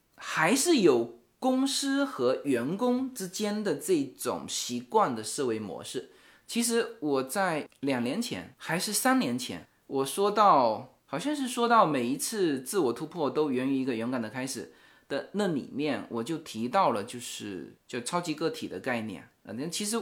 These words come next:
我们一直是这样，包括我现在在做的事情，所有的也都是和我的一些小伙伴都是用我们很新的一种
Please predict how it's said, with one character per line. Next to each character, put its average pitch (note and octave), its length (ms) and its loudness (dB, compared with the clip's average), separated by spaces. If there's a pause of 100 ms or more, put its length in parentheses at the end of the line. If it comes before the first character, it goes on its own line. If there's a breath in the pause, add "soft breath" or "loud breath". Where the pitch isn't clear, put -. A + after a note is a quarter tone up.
(440)
我 C3+ 300 2
们 C3+ 400 -2
一 G#3+ 140 -2
直 G2+ 160 -8
是 A#2 120 -10
这 B2 140 -4
样， A2 240 -4
包 G#3 100 2
括 G#3 160 0
我 C3 240 0
现 A3 220 -4
在 F#3+ 160 0
在 E3+ 140 -6
做 E3 240 0
的 C#3 80 -2
事 D3 180 -6
情， G2+ 380 -12
所 C#3+ 480 0
有 G#3 200 2
的 B2 220 -2
也 A2 140 -2
都 E3 240 -2
是 F3 180 -4
和 A#2+ 400 0
我 G#2+ 300 -4
的 A#2+ 180 -6
一 - 80 -6
些 C#3+ 340 0
小 C3+ 160 -2
伙 B2+ 200 -4
伴 A2 260 -4
都 D3+ 220 -2
是 D3+ 240 -4
用 C3 320 -4 (340)
我 C3+ 180 -2
们 C3 160 -2
很 C3+ 300 -4
新 B3 380 0
的 G#3 100 2
一 D#3 100 0
种 B2+ 300 0